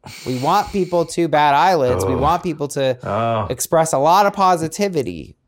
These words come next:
Speaker 1: you know. And
Speaker 2: You set a trap for me, Danny. You set a trap,
Speaker 1: I
Speaker 2: didn't
Speaker 1: really,
Speaker 2: you?
Speaker 1: I didn't even mean to.
Speaker 2: <laughs>
Speaker 1: I didn't even mean to.
Speaker 2: No, I, I know you didn't. I know you didn't. I'm teasing. The thing, the thing for me is, like, I don't see how O P can't have understood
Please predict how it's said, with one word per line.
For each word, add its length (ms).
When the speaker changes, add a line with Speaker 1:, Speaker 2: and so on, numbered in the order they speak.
Speaker 1:
you 100
know. 460
And 260
Speaker 2:
You 80
set 240
a 40
trap 380
for 220
me, 80
Danny. 260
You 100
set 240
a 20
trap, 480
Speaker 1:
I 80
Speaker 2:
didn't 140
Speaker 1:
really, 160
Speaker 2:
you? 60
Speaker 1:
I 140
didn't 180
even 220
mean 220
to. 460
Speaker 2:
<laughs> 20
Speaker 1:
I 200
didn't 200
even 240
mean 240
to. 200
Speaker 2:
No, 140
I, 380
I 40
know 140
you 140
didn't. 240
I 80
know 120
you 120
didn't. 180
I'm 160
teasing. 420
The 100
thing, 360
the 120
thing 200
for 140
me 240
is, 320
like, 300
I 80
don't 400
see 420
how 560
O 160
P 300
can't 300
have 120
understood 560